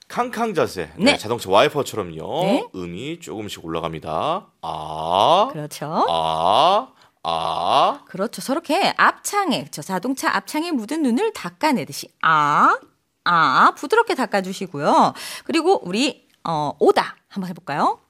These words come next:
Speaker 1: 라이.
Speaker 2: 한번 더요.
Speaker 1: 라이.
Speaker 2: 어, 중국 영화 같은 거 보면은 라이, 라이, 라이 그러잖아요. 그쵸?
Speaker 1: 네.
Speaker 2: 어미다, 어미다 즉 갈 때 우리 내가 당신한테 온다는 의미로 라이, 라이, 라이라고 해주시면 되고요. 삼성은요?
Speaker 1: 삼성은요?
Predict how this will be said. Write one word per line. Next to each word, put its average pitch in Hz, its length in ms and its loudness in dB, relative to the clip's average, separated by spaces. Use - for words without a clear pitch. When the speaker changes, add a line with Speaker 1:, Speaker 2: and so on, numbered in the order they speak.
Speaker 1:
라이. 87 680 0
Speaker 2:
한번 180 240 -8
더요. 180 480 -4
Speaker 1:
라이. 135 720 0
Speaker 2:
어, 254 80 -8
중국 415 320 -4
영화 392 160 6
같은 302 240 0
거 254 80 2
보면은 208 680 -2
라이, 339 260 6
라이, 427 260 4
라이 415 460 4
그러잖아요. 170 420 -2
그쵸? 135 380 -8
Speaker 1:
네. 101 240 -2
Speaker 2:
어미다, 403 440 6
어미다 311 340 4
즉 233 160 -4
갈 165 180 -6
때 247 160 2
우리 151 400 -4
내가 190 240 2
당신한테 269 640 2
온다는 202 460 4
의미로 143 380 -4
라이, 262 200 4
라이, 392 160 2
라이라고 370 640 2
해주시면 147 420 -8
되고요. 170 540 2
삼성은요? 208 840 -2
Speaker 1:
삼성은요? 120 840 -2